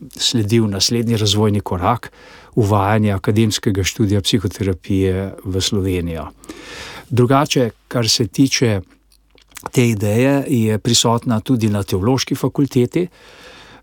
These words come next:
Zdaj že dvajset let približno, odkar je Kristjan Gostečnik, profesor, takrat uspel z akreditacijo magistrskega študija relacijske družinske psihoterapije,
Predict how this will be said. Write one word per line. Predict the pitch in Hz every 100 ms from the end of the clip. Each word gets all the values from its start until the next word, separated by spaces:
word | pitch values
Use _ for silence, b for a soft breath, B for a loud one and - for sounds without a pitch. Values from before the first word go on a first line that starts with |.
| -
Zdaj | 113 110 101 113
že | 101
dvajset | 92 139 139 143 -
let | 131 -
približno, | 127 127 127 120 110 117
odkar | 123 - - 110 107 104
je | 104 104 98 98 104 95
Kristjan | 113 107 107 98
Gostečnik, | 95 - 127 - 117 110
profesor, | 117 - 117 107 117 104 - B B B
takrat | 117 104 - 107 101 - - -
uspel | - - 120
z | 104
akreditacijo | 107 110 98 98 104 98 - 117 104 95 95
magistrskega | 110 95 135 - 143 - 120 120
študija | - - 120 110 110 107 104 - - B B B B -
relacijske | 98 110 107 - - 104
družinske | 98 95 107 - -
psihoterapije, | 147 131 127 120 110 - 113 104 95